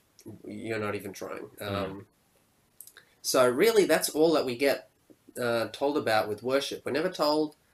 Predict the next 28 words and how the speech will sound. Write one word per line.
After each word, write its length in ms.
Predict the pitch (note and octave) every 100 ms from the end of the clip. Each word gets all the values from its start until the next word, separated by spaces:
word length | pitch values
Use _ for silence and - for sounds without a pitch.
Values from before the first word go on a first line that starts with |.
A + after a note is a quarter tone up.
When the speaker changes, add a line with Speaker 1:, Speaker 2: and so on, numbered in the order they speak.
| _ _ _ _ _
Speaker 1:
what 200 | - A2+
type 240 | - D3 D3
of 160 | C#3
songs, 600 | - D3+ C#3+ C#3 C#3 C3
what 160 | A2+ -
style. 760 | - D3+ C3 B2+ B2 B2 B2 _ _ _ _ _ _ _ -
It's 160 | B2
supposed 480 | C#3 - D#3 E3 -
to, 200 | C#3+ A2+
worship 460 | A#2+ D3 F3+ F3+ -
is 120 | C#3
supposed 360 | A#2+ C3+ B2+ -
to 60 |
reflect 600 | A#2+ - B2 A#2+ - -
to 140 | - B2+
a 40 |
point, 280 | - A2 G#2
you 60 | A2+
know, 240 | G#2 A#2 - _ _
the 60 | -
culture 320 | A#2+ G#2 A2+
that 120 | F#2
we 80 | A2
live 200 | C#3 B2
in. 140 | G#2
Not 180 | C#3 D3+
in, 140 | C3+ B2+
like, 400 | A#2 A2 -